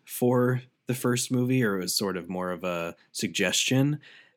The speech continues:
One of the scenes, if you wanna get a sense for, like, which parts were improvised, which makes perfect sense now,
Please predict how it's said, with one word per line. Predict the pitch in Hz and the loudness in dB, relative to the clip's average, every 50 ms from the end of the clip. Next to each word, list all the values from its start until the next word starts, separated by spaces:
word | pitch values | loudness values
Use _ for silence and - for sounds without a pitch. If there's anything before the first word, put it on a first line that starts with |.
| _ - | _ -10
One | 78 95 101 110 113 | -8 -4 -2 0 0
of | 113 104 | 0 0
the | 104 | 0
scenes, | - - - 110 107 101 101 92 | -2 0 2 2 2 2 0 -2
if | 101 95 - | -2 -2 -2
you | 107 104 | -2 -2
wanna | 104 101 101 | 0 -2 0
get | 95 101 | 0 0
a | 98 - | -2 -2
sense | - - 104 95 92 90 | -2 -4 -4 -4 -4 -6
for, | - - 101 | -6 -6 -4
like, | 98 95 92 82 | -4 -4 -4 -6
which | 92 95 92 - - | -6 -6 -6 -8 -10
parts | - - 92 87 92 98 - | -10 -8 -8 -8 -8 -6 -4
were | 113 113 | -4 -2
improvised, | 101 113 120 - 113 104 110 110 113 110 104 - | -2 -2 -2 -4 -4 -4 -2 0 0 -2 -2 -4
which | 95 - - | -6 -6 -6
makes | 98 90 - | -6 -8 -8
perfect | - - 98 82 - - - | -8 -10 -10 -10 -8 -6 -6
sense | 98 87 82 - - | -6 -6 -6 -8 -6
now, | 92 90 90 87 85 82 | -4 -4 -2 -2 -4 -6